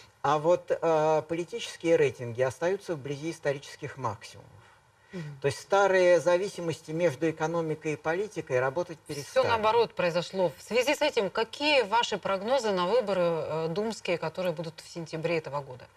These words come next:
Speaker 1: Пока, э, мы н-, э, очень трудно ожидать, что политические настроения населения, э, к думским выборам переломятся радикально. Возможно, они несколько ухудшатся, потому что экономическая ситуация действительно тяжёлая,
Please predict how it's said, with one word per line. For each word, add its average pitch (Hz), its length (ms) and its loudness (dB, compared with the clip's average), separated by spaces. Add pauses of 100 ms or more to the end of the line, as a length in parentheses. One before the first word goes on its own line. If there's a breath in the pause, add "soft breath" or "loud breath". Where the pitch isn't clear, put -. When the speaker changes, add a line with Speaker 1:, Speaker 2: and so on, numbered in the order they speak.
(1400 loud breath)
Speaker 1:
Пока, 202 680 2
э, 156 360 0
мы 165 200 -4
н-, 165 420 -6
э, 143 480 0
очень 175 380 -2
трудно 147 400 0
ожидать, 196 440 0
что 143 580 0
политические 147 640 -8
настроения 151 720 -4
населения, 151 920 -4
э, 127 180 -2
к 131 80 -8
думским 143 440 -6
выборам 143 400 -2
переломятся 139 640 -4
радикально. 117 560 -4 (580 soft breath)
Возможно, 175 520 2
они 160 420 2
несколько 151 540 0
ухудшатся, 135 640 -6
потому 139 360 -6
что 139 280 -2
экономическая 143 600 -4
ситуация 127 640 -4
действительно 127 500 -12
тяжёлая, 156 760 2